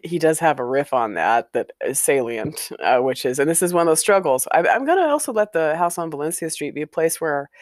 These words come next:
we could talk about people that were mentors who are also predators, and we could try to figure out how to acknowledge that part was salient, that part was offensive. Do we throw 'em all out,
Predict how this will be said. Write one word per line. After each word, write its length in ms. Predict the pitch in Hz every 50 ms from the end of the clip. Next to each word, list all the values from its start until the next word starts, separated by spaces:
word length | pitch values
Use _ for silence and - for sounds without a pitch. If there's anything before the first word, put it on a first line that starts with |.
| - - - _ _
we 60 | 226
could 100 | - 233
talk 260 | - 240 233 226 226 240
about 240 | 208 196 180 175
people 260 | - 226 214 - 196 185
that 140 | 175 170 -
were 120 | - 156
mentors 600 | 160 165 180 202 - - 156 135 135 147 - - - -
who 120 | 170 156
are 160 | 156 156 -
also 320 | - - 135 135 - 156 147
predators, 760 | - - 160 160 165 165 165 147 131 127 139 147 - - - -
and 100 | 160 156
we 80 | 151
could 140 | 151 - 165
try 160 | - 226 202
to 60 | 196 185
figure 340 | - 190 175 165 160 160
out 160 | 160 160 - -
how 100 | 160 156
to 80 | 160
acknowledge 480 | 151 151 - 156 151 151 151 151 - -
that 240 | - 170 202 - -
part 240 | - 233 220 - -
was 140 | - 170 -
salient, 500 | - - 185 220 - 170 120 120 - - _ _ _ - _ - - - - - _ _
that 240 | - 131 - - -
part 240 | - 147 147 - -
was 140 | 131 143
offensive. 640 | 131 - _ 156 160 170 - - 139 131 131 139 - _ _ - - - - - _ _ _ _ _ _ _ _ _ _ _ -
Do 140 | 160 160
we 60 | 147 151
throw 240 | - 185 175 160
'em 80 | 156 160
all 180 | 160 156 160 165
out, 360 | 170 185 196 220 220 -